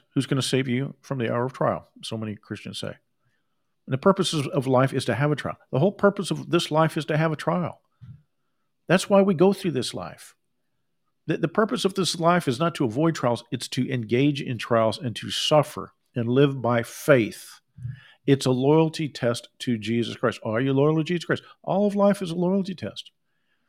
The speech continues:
Our, our entire existence on this earth is a loyalty test. Who are you loyal to? Are you loyal to Jesus Christ?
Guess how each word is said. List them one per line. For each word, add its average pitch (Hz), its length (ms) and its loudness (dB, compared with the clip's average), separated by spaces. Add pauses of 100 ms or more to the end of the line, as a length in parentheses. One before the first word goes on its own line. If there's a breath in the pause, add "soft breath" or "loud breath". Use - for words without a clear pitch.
(380)
Our, 147 240 8
our 151 160 4
entire 202 460 2
existence 160 640 0
on 147 200 0
this 147 200 -4
earth 123 240 -2
is 113 140 -4
a 123 60 0
loyalty 131 600 2
test. - 240 -12
Who 185 120 -4
are - 20 -4
you 202 100 0
loyal 180 220 -2
to? - 240 -12
Are 117 60 -8
you 127 120 0
loyal 156 220 0
to 151 100 -2
Jesus 147 380 -2
Christ? 185 420 -6